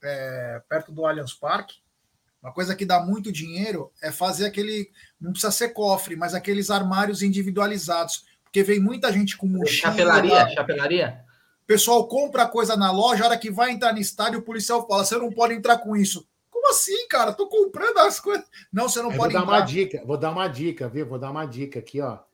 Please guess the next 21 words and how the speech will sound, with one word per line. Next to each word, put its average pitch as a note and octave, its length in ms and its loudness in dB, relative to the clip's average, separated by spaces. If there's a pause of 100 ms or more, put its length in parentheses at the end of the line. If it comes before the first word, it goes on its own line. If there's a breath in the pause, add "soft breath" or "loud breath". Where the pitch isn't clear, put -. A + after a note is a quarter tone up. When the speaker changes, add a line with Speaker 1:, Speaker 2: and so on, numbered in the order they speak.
(520)
Speaker 3:
O G2 80 -16
W A2 300 -8
Torre A#2 480 -2 (240)
faz A2+ 300 -10
chapelaria B2+ 640 -6
também, C3 480 -6
viu? A#2 160 -8
Porque B2 160 -14
tem B2 180 -4
estádio B2 400 -4
no B2+ 80 -4
mundo B2 280 -4
aí B2+ 80 -4
que E3 120 -10
tem, C3+ 320 -6
viu? B2 260 -8 (1200 soft breath)
É, G3 240 -12
Speaker 1:
Coisa A#3+ 240 2
Speaker 3:
inclusive, C#4 300 8
Speaker 1:
mais A3+ 200 8
normal. B3+ 440 2